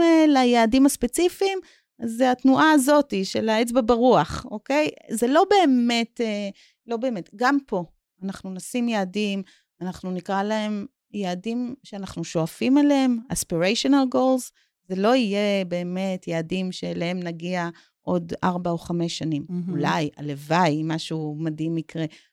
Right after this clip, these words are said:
Speaker 1: אבל אנחנו שמים יעדים כדי לדעת לאן אנחנו הולכים.
Speaker 2: כוכב הצפון שלנו,
Speaker 1: זה
Speaker 2: לשם
Speaker 1: כוכב
Speaker 2: אנחנו
Speaker 1: הצפון.
Speaker 2: שואפים.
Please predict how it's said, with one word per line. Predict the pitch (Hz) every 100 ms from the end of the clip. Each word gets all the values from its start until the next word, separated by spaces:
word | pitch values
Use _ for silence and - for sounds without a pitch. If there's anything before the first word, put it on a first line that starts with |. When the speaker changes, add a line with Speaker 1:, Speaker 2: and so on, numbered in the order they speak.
| -
Speaker 1:
אבל | 160 160
אנחנו | 156 160 165
שמים | - 185 269
יעדים | 277 160 170 277
כדי | 285 175 170
לדעת | 175 202 233
לאן | 214 - 170
אנחנו | 170 165 -
הולכים. | 170 - 156
Speaker 2:
כוכב | 170 175
הצפון | - - 147 143
שלנו, | 143 135 139 143
Speaker 1:
זה | 190
Speaker 2:
לשם | 214 156
Speaker 1:
כוכב | 147 139
Speaker 2:
אנחנו | 139
Speaker 1:
הצפון. | 160 -
Speaker 2:
שואפים. | 139 147 131 - 139